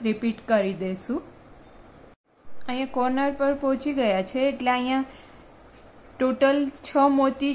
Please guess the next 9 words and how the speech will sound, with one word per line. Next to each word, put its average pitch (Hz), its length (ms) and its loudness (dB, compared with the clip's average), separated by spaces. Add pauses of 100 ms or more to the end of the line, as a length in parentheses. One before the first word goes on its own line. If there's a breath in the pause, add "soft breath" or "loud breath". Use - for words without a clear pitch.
છે 330 180 0
તો 240 140 2
વચ્ચેથી 262 560 0
નીકળી 262 380 0
જશું, 220 460 0
ત્રણ 226 340 2
મોતીમાંથી 233 640 0
નીકળી 247 360 -2
જશું 196 360 -2